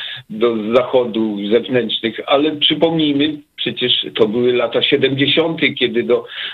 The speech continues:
e, monstrualnych, em, rozmiarów została rozbudowana Służba Bezpieczeństwa,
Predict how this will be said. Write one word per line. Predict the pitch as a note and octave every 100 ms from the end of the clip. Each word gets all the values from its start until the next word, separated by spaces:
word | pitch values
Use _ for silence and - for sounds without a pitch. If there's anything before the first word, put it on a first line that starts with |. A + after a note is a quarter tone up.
| - A2+
e, | G#2+ F#2
monstrualnych, | B2 C3+ C3+ - C#3+ C#3 C#3+ C#3+ C3+ C3+ B2+
em, | A#2+ A#2 A2+ A2+ A#2+
rozmiarów | B2+ B2 C3+ C3+ C#3 B2
została | C3+ - C3+ C3 C3
rozbudowana | C3+ A#2 C#3 C3+ C3 C3+ C#3 C#3
Służba | D#3 D3 D3+
Bezpieczeństwa, | C#3+ D3+ E3 D#3+ F3+ F#3+ F3 - B2+